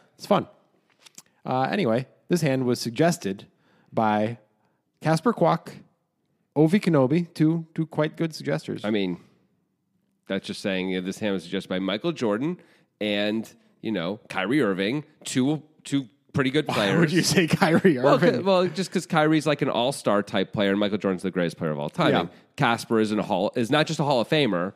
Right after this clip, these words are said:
Speaker 1: Kyrie has so much baggage. Why would you
Speaker 2: Yeah.
Speaker 1: use Kyrie?
Speaker 2: Uh, it's 'cause we've been talking about him
Speaker 1: Yeah.
Speaker 2: recently 'cause he's been in the news so much. You're right. He's not the, but Paul Pierce, you know, whatever.
Speaker 1: Sure.
Speaker 2: Maybe Paul Pierce is too good even. I don't know, 'cause he's a Hall of Famer too.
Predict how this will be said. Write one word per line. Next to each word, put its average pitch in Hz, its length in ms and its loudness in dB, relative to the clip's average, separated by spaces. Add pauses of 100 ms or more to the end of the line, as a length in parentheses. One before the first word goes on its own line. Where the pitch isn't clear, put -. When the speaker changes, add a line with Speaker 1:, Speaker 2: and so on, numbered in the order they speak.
Speaker 1:
Kyrie 185 320 2
has 190 140 2
so 160 100 0
much 156 240 -2
baggage. 123 360 -2
Why 131 80 2
would 156 140 2
you - 80 2
Speaker 2:
Yeah. 156 80 4
Speaker 1:
use 143 120 0
Kyrie? 107 460 -2
Speaker 2:
Uh, 123 240 2
it's 120 120 -4
'cause 123 160 -2
we've 107 120 -2
been 90 100 -4
talking 82 320 -6
about 76 160 -4
him 73 80 -6
Speaker 1:
Yeah. 120 220 0
Speaker 2:
recently 82 340 -6
'cause 78 160 -12
he's 80 140 -12
been 82 100 -6
in 76 80 -6
the 73 60 -6
news 76 220 -6
so 76 100 -10
much. 69 180 -8
You're 90 80 -2
right. 78 120 -2
He's 87 100 -6
not 101 160 -2
the, 98 80 -4
but 85 160 -6
Paul 107 160 -2
Pierce, - 520 -10
you 85 100 -6
know, 73 100 -4
whatever. 71 340 -8 (140)
Speaker 1:
Sure. 113 160 -2
Speaker 2:
Maybe 98 80 0
Paul 101 140 0
Pierce 85 180 -6
is 82 100 -12
too - 220 -8
good 60 200 -8
even. 64 240 -10 (380)
I 127 100 0
don't 92 120 -2
know, 65 120 -10 (240)
'cause 135 120 -2
he's 151 100 -2
a 139 60 0
Hall 110 120 0
of 90 60 -8
Famer 85 180 -6
too. - 120 -10